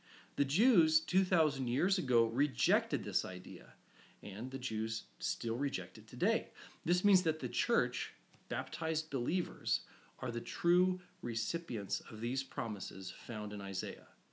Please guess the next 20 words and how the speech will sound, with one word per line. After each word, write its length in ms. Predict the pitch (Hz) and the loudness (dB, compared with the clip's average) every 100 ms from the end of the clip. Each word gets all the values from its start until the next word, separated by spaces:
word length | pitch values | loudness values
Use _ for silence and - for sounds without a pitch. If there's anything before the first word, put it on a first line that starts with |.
| _ - - - | _ -20 -16 0
When 140 | 165 | 2
it 100 | 143 | 2
says 320 | - 175 185 | 2 2 2
that 160 | 175 135 | 2 2
your 180 | 139 135 | 2 0
sons 580 | - - 147 156 160 175 | 0 0 0 0 -2 -4
shall 260 | - 143 127 | -4 -2 -2
come 240 | 147 143 | -2 -2
from 180 | 147 135 | 0 -2
afar, 500 | 120 143 151 185 196 _ _ _ _ | 0 0 0 -2 -6 _ _ _ _
those 280 | 139 165 160 | 2 4 6
are 180 | 156 151 | 4 2
our 320 | 135 113 110 | -2 -2 -4
sons. 640 | 120 - 190 190 98 - - - - - | -2 2 4 2 0 -8 -12 -14 -20 -2
When 140 | 135 | 0
God 240 | 135 147 | 4 2
says 280 | 151 160 156 | 2 0 0
he 120 | - | 0
will 160 | 151 131 | 2 2
beautify 840 | 113 123 139 156 - 151 143 143 | 0 0 0 0 -2 0 0 0